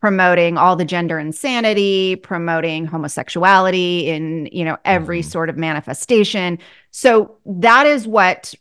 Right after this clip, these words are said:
Speaker 1: Rockefeller frequently funds. And in particular, in, in this very grant round where they are announced that they would be funding the after party as one of their new pluralists,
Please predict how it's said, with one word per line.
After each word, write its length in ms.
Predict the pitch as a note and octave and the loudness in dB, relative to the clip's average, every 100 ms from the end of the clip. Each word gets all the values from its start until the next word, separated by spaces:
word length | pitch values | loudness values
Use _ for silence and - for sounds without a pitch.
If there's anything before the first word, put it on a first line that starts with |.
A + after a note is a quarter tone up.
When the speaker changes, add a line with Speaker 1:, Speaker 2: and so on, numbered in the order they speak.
| _ | _
Speaker 1:
Rockefeller 640 | F3+ G3 F#3+ G3 F#3+ F3 E3+ | 2 2 2 0 0 0 -2
frequently 680 | - D#4 - E3+ C#3+ F#2+ | -4 -4 -4 -8 -10 -12
funds. 480 | D#3 - A#2+ F#3 G#3 - | -6 -4 -2 -6 -12 -6
And 220 | G3 F3+ - - | -4 -4 -8 -2
in 140 | G3+ | -2
particular, 540 | F3 G3 G4 G#4+ D4+ A3 | -4 -6 -4 0 2 2
in, 100 | - | 0
in 380 | A3+ A3 A#3 A#3+ | -4 0 2 4
this 180 | D4+ G3+ | 2 2
very 400 | F#3 C4 D4 A3 | 4 6 4 0
grant 400 | G3 G#3+ B3+ - | -2 -2 -2 -2
round 440 | F3 D#3 D#3 D#3+ | 0 2 0 -2
where 180 | F3+ F3 | -2 0
they 260 | F3 F3 - | 0 -2 -2
are 200 | A3 - - | -4 -4 -6
announced 380 | F3 F3 E3+ F#3+ | 0 0 0 -6
that 100 | F3+ | -4
they 100 | F3 | -4
would 160 | E3+ | -4
be 200 | E3 E3 - - _ _ | -4 -6 -10 -20 _ _
funding 640 | A#3 A#3+ B3+ C4 B3+ B3 F#3 | 2 4 2 0 0 -4 -4
the 160 | G3 | 0
after 360 | G3+ G#3+ - G#3 | 2 2 2 -6
party 460 | - F#3 E3 E3+ D#3+ | -4 -2 0 -2 -2
as 160 | E3 | -4
one 220 | E3+ F#3 F#3+ | -4 -4 -4
of 120 | E3+ | -2
their 180 | F3 E3+ | -2 -2
new 400 | F3 G3 G#3 G3+ | 0 0 0 -2
pluralists, 1000 | - - A3+ F3+ D#3 B2+ C#3+ - - | -6 -4 0 2 2 -2 -4 -12 -16